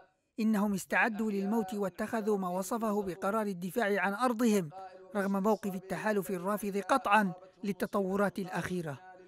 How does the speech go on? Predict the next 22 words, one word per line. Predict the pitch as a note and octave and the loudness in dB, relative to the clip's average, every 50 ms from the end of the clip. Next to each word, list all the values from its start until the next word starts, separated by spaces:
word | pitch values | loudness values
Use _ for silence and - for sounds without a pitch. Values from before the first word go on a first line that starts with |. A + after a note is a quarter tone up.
| - - - | -12 -2 2
وكان | G#3+ G#3 - D#4 D#4 D4+ | 2 4 4 4 4 6
المتحدث | C4+ B3 A3+ - - F#3 - B3+ G#3 A3 G3+ A#3 | 6 4 4 2 0 0 0 0 0 0 0 0
باسم | G#3 G3 F3 - G#3 | -2 -2 -2 -2 -2
التحالف | G3 D3 - G3 E3+ - A#3 A3 G#3 - G#3 | -2 -2 -2 -2 0 2 2 2 2 0 -2
الذي | F3+ E3+ E3+ F#3 E3+ | -4 -4 -4 -6 -6
تقوده | - F#3+ - - G3+ F#3+ G#3+ G#3 | -6 -6 -4 -4 -2 0 2 2
السعودية | F#3+ - - A3 F3+ G3+ G#3+ G#3 C4+ C4 A#3+ A#3 G#3+ F#3 D#3 - _ _ - - - - - | 0 2 0 2 2 2 4 4 4 4 6 6 6 6 2 -2 _ _ -20 -20 -10 -4 0
قال | G3 G3+ G#3 | 2 2 2
إنه | F#3+ G#3 G#3 G#3 G3+ F3+ F#3+ G3 | 2 2 0 2 2 2 2 2
لن | F#3 F#3 F#3 | 2 2 0
يقبل | F#3+ A3 G#3+ - F#3+ F3 G3+ G3 F#3+ F#3 | 0 -2 -2 -2 -4 -2 0 0 0 0
بأي | F3 F3+ - A3+ G3+ F#3 G#3 | -2 -4 -4 -4 -2 0 2
عبث | - F#3 G#3 G3 G#3 - - | 4 4 4 4 2 0 0
بمصالح | G#3+ G3 F3 F#3 F#3+ F#3 - - A3 G#3+ G#3 F#3 - | 0 -2 -2 -2 -4 -4 -2 0 0 0 0 0 -2
اليمنيين، | G3+ G3 G3+ G3+ G3 G3+ G3+ A3 A#3+ C4+ C#4 A#3+ G3 D3+ - - C#3 C3+ C3 - - _ - | -2 0 0 2 2 2 4 4 4 4 4 4 2 0 -4 -12 -20 -20 -20 -20 -14 _ 2
داعيا | G#3 G3 F3+ F#3+ G3+ G3 | 2 4 4 4 2 0
جميع | F#3+ F3+ E3+ F3+ F#3+ G#3 G#3 F3+ | 0 0 0 0 0 0 0 0
الأطراف | F#3 F#3 F3 F#3 - A3+ A3 G3+ - | 0 -2 -2 -4 -2 0 0 0 0
للعمل | G3+ F#3 F3+ E3+ D#3+ E3+ G3 G3+ G3+ G3 F#3+ | -2 -4 -2 0 0 2 2 2 2 0 0
مع | F3 D#3 | 0 -2
الحكومة | D#3 D#3+ - F#3+ - A3 G3+ G3+ F#3+ - | -2 -4 -6 -8 -6 -4 -2 -2 -4 -4
الشرعية | - - - G#3+ G#3 G#3+ B3+ C4+ A#3+ A#3 G#3+ F#3+ D#3+ | -8 -6 -4 -4 -2 0 2 4 6 6 6 4 2